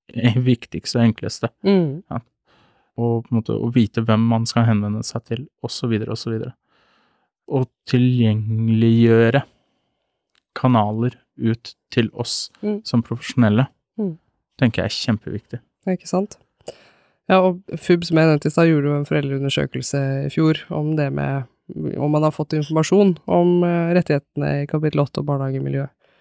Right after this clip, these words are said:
Speaker 2: Og da må man gjerne gå inn og lese en rapport. Men det er, ja, det er ganske
Speaker 1: Ja.
Speaker 2: tydelig at, eh, barnehagen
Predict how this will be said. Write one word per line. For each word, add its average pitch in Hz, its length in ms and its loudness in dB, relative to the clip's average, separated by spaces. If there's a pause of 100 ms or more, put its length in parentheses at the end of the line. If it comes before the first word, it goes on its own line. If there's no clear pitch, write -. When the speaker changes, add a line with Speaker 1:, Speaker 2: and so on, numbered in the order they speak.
(380)
Speaker 2:
Og 160 60 -6
da 147 640 -2 (560)
må 147 140 0
man 143 100 0
gjerne 143 220 2
gå 143 120 2
inn 131 100 0
og 131 60 0
lese 127 200 0
en 131 100 0
rapport. 143 280 -2 (180)
Men 185 160 2
det 175 120 6
er, 165 460 4
ja, 156 120 0 (120)
det 180 80 -2
er 160 260 -4
ganske 156 260 -6
Speaker 1:
Ja. 147 320 -2 (320)
Speaker 2:
tydelig 196 440 2
at, - 160 -2 (140)
eh, 165 300 0
barnehagen 147 600 -4